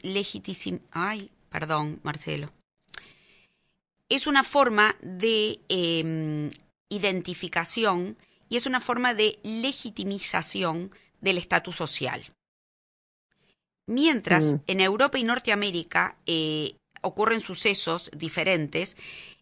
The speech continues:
Speaker 1: es exactamente, y esto, mm, lo menciono porque hablé de, eh, la tardía incorporación en lo que es Latinoamérica. Eh, en Colombia, el tatuaje llega como símbolo de moda en la década de los ochenta.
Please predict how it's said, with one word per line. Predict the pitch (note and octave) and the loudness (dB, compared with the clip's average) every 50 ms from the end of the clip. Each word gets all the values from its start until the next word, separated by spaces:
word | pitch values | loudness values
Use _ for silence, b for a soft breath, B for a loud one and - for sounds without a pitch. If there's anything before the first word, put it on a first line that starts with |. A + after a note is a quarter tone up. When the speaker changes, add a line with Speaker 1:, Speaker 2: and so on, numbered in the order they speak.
| B - | B 2
Speaker 1:
es | C#4+ D4+ - - - | 4 4 4 4 2
exactamente, | - B3 - - - - D#4+ - - D4+ C4 A#3+ A#3 A3+ G#3+ F3+ - F#3 | 4 4 4 6 6 4 4 4 4 4 4 4 4 0 0 0 -2 0
y | F#3+ G#3+ | 0 0
esto, | A#3 A#3 C4 B3+ B3 - - - | -2 0 0 0 0 -2 -6 -12
mm, | - F#3+ G3 F#3 F#3 F3+ | -10 -8 -6 -4 0 2
lo | F3+ F3+ | 2 2
menciono | F3 F3+ F3+ F#3 F3 - A#3+ B3 B3+ B3 | 4 2 2 2 2 2 4 2 2 0
porque | - E3+ D#3 - F3 E3 | 0 -4 -2 0 4 4
hablé | D#3+ D#3+ E3 F#3 G3+ G#3+ A3 - - | 4 4 4 2 2 2 2 0 -2
de, | - D#3+ D3+ D#3+ F3 E3+ E3+ F3+ F#3+ G3 - - - | -8 -8 -4 -2 0 0 2 2 0 0 -2 -4 -4
eh, | - D#3+ E3 D#3 D3+ C#3+ A#2+ C3 | -2 0 0 0 0 -2 -4 -2
la | D#3 E3 E3 D#3+ | 2 2 2 4
tardía | - E3 D#3+ E3+ F3 G#3+ A#3 | 4 2 2 2 0 -2 -2
incorporación | A#3 A3+ - D#3+ D#3 - D#3 C#3+ C#3+ - - - F3 F#3 G3 G3 - | -2 0 -2 -2 -2 0 0 0 0 0 0 2 2 0 0 0 -4
en | - E3+ D#3+ D#3 | -4 -2 0 0
lo | D3+ D3+ | -2 -2
que | E3 | -4
es | F3 F3+ | -4 -2
Latinoamérica. | F#3+ E3+ - D#3 C#3+ C#3 C#3+ D3 C#3+ D#3+ E3+ D#3+ - C#3 C3 - - D#3 E3+ - B B B B B B B B B B B B B | -2 -2 -2 -2 -4 -2 -2 0 2 2 2 0 0 -4 -8 -2 0 0 0 0 B B B B B B B B B B B B B
Eh, | - - G3 F#3+ F#3+ F#3+ F#3 F3+ F3+ - - - | 0 2 4 4 6 4 4 2 0 -2 0 0
en | G#3 G#3+ G#3 | 0 0 0
Colombia, | G3 - G#3+ G#3+ A3 B3+ C#4+ D4 A#3 F#3 E3 D#3+ D#3+ E3 E3+ G3 A3+ - _ _ _ _ b b b b b b b - | -2 2 2 4 6 6 6 6 4 2 0 0 2 2 2 0 -2 -8 _ _ _ _ b b b b b b b -4
el | - G3 F#3+ | -4 -4 -2
tatuaje | - G3 G3 F#3+ - G#3+ A#3 A#3+ - C#4 | 2 0 0 2 2 0 0 0 0 0
llega | B3 - - A#3+ A#3+ A3 F#3 E3+ E3+ - | 0 0 0 0 0 2 2 2 0 0
como | - D3+ D3 D#3+ | -2 -4 -4 -2
símbolo | D#3 - G3 G3 G#3 G#3+ G#3+ G#3+ G#3+ G#3+ | -4 -4 -4 -2 0 2 2 4 4 2
de | G#3+ A3 | 2 2
moda | G#3+ G#3+ G#3 G3 F#3 G3 G3 G3 - _ - | 2 2 2 2 4 4 4 4 2 _ -2
en | F#3+ F#3 F#3 | 2 4 4
la | F#3 F#3 | 4 4
década | F#3 F#3 - G3+ G3+ F#3+ | 4 2 4 6 6 6
de | F#3 F3+ E3+ | 6 2 0
los | D#3+ D#3 - | 0 -2 -2
ochenta. | D#3 D3 D3 - - E3+ C#3 C3+ B2 - A2+ A2 - | -4 -2 0 0 0 0 0 -2 -4 -6 -10 -10 -12